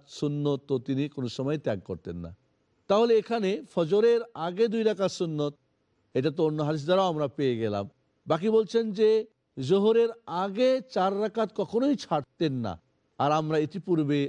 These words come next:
আব্দুল্লাহ ইবনে ওমরের হাদিসে জানতে পারলাম যে আল্লাহ নবী আলাইহিস সালাতু ওয়াস সালাম জোহরের পূর্বেও দুই রাকাত সালাত আদা করেছেন। তাহলে এর দ্বারা কি দুই হাদিসের মধ্যে দ্বন্দ্ব? এটা কখনোই না, বরং আব্দুল্লাহ ইবনে ওমর যা দেখেছেন তাই বলেছেন,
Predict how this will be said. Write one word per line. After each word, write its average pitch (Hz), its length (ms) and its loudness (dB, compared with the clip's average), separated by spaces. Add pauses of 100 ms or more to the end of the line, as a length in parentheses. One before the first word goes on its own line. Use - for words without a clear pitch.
আব্দুল্লাহ 156 420 0
ইবনে 220 140 0
ওমরের 175 260 0
হাদিসে 139 340 -2
জানতে 120 320 -2
পারলাম 107 480 -2 (380)
যে 123 120 0
আল্লাহ 175 300 2
নবী 233 280 0
আলাইহিস 208 220 0
সালাতু 202 280 -2
ওয়াস 180 100 -4
সালাম 170 380 0
জোহরের 170 420 0
পূর্বেও 165 480 0
দুই 202 160 -2
রাকাত 165 280 0
সালাত 147 380 -4
আদা 143 500 0
করেছেন। 110 580 -4 (640)
তাহলে 127 260 0
এর 123 100 -2
দ্বারা 139 240 0
কি 139 200 -6
দুই 135 280 0
হাদিসের 151 300 -4
মধ্যে 156 220 -4
দ্বন্দ্ব? 151 480 -2 (420)
এটা 113 240 -4
কখনোই 170 460 -2
না, 107 240 -4
বরং 160 400 0 (500)
আব্দুল্লাহ 226 420 0
ইবনে 220 140 -2
ওমর 214 560 0 (440)
যা 131 220 2
দেখেছেন 156 500 -4
তাই 143 240 2
বলেছেন, 190 480 0